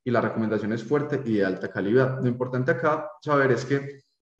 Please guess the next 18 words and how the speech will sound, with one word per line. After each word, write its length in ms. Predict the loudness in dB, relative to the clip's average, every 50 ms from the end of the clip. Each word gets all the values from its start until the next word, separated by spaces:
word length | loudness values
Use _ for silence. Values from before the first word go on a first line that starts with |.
| _ _ -2
el 120 | -2 0
cigarrillo 420 | 2 2 2 2 2 4 4 4
definitivamente 500 | 4 4 2 0 0 -2 -2 -2 -2 -2
es 80 | -2 -2
el 100 | -2 -2
principal 460 | -2 -4 -4 -4 -6 -6 -4 -4 -2
factor 320 | -2 -2 -2 0 -2 0 0
de 100 | 0 0
riesgo 420 | 0 0 0 -2 -4 -6 -8 -2
para 360 | 2 4 4 4 4 4 2
desarrollar 720 | 2 2 0 -2 -2 -4 -4 -4 -2 0 0 0 -2 -4 -8
enfermedad 480 | -6 -6 -4 -2 0 0 0 0 -2 -4
arterial 320 | -4 -2 -2 -2 -2 -2
periférica 680 | -2 -2 0 0 0 -2 -2 -2 -2 -4 -6 -8 -10 -10 -16 _ _ _ _ _ _
y 100 | -2 2
eventos 460 | 2 2 2 2 0 0 -2 -2 0
cardiovasculares 800 | -2 -2 -2 0 0 0 0 0 -2 -4 -2 -2 0 0 0 -2
mayores, 500 | -2 -2 0 2 2 2 2 0 -2 -4